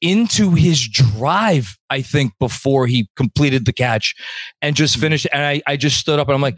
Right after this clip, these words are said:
Speaker 1: "He's finally doing it."
Speaker 2: Yep.
Speaker 1: And I felt like one of the other characters in The Matrix watching Neo, like, dodge the bullets. 'Cause I was
Speaker 2: Yeah.
Speaker 1: like, "We, we,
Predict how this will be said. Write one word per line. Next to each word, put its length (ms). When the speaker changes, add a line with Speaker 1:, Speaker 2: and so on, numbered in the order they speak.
Speaker 1:
"He's 160
finally 300
doing 260
it." 100
Speaker 2:
Yep. 120
Speaker 1:
And 80
I 80
felt 200
like 140
one 140
of 40
the 120
other 120
characters 460
in 80
The 60
Matrix 360
watching 560
Neo, 500
like, 240
dodge 260
the 80
bullets. 460
'Cause 120
I 20
was 100
Speaker 2:
Yeah. 40
Speaker 1:
like, 140
"We, 280
we, 180